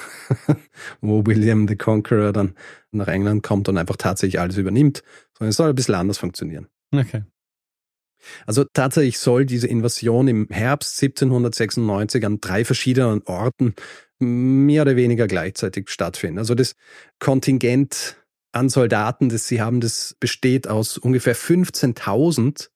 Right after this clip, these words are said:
Speaker 1: Soldaten. Und der Hauptplan ist, beziehungsweise der Hauptlandungsort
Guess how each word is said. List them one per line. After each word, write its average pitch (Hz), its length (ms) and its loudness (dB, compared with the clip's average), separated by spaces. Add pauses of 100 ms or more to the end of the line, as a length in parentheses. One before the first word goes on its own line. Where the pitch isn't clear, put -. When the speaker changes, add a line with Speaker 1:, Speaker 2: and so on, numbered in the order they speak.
Speaker 1:
Soldaten. 104 640 0 (260)
Und 127 320 0
der 110 160 0
Hauptplan 107 680 0
ist, 117 200 0
beziehungsweise 113 420 0
der 98 160 -2
Hauptlandungsort 110 1200 0